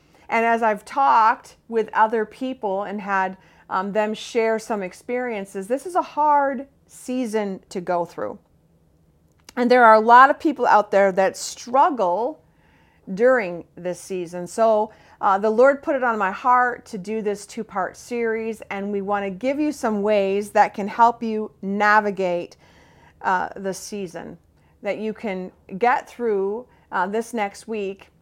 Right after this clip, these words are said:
and have joy and have it be a blessing. So, uh, this week we wanna look specifically at troubles and triggers for those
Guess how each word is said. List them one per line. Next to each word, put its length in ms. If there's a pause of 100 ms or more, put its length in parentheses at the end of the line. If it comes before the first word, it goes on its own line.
and 380 (300)
have 220
joy 540 (240)
and 360
have 360
it 120
be 160
a 40
blessing. 520 (1500)
So, 380 (320)
uh, 320
this 320
week 160
we 160
wanna 260
look 260
specifically 1000
at 440 (120)
troubles 600 (120)
and 320
triggers 800
for 200
those 600